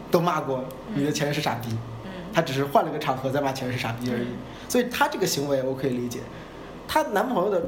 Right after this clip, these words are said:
Speaker 1: 做，她前男友的处理方式我也可以想到，就是，是很顺理成章的一个处理方式。
Speaker 2: 嗯。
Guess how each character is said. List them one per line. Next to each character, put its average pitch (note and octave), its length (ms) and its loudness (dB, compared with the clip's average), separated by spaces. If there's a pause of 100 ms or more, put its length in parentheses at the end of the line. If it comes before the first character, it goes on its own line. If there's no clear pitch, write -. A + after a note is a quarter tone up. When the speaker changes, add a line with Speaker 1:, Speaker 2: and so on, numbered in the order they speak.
(120)
Speaker 1:
做， C4+ 240 0
她 C#4 140 2
前 B3 100 0
男 B3+ 120 2
友 F3 40 4
的 - 80 0
处 - 120 -6
理 E3 80 4
方 F3 180 2
式 A3 140 0
我 E3+ 120 4
也 A3+ 80 2
可 A3+ 80 -2
以 C4 40 2
想 - 180 -4
到， G3 220 0
就 - 80 0
是， - 220 0 (200)
是 - 180 -2
很 D#3+ 240 0 (140)
顺 E4+ 180 0
理 D#3 60 2
成 D3 80 0
章 D3+ 80 2
的 C#3+ 80 -2
一 - 20 -4
个 - 60 -4
处 C#3 100 -4
理 B2 80 0
方 B2+ 160 -6
式。 C3+ 140 -6
Speaker 2:
嗯。 G3 160 -8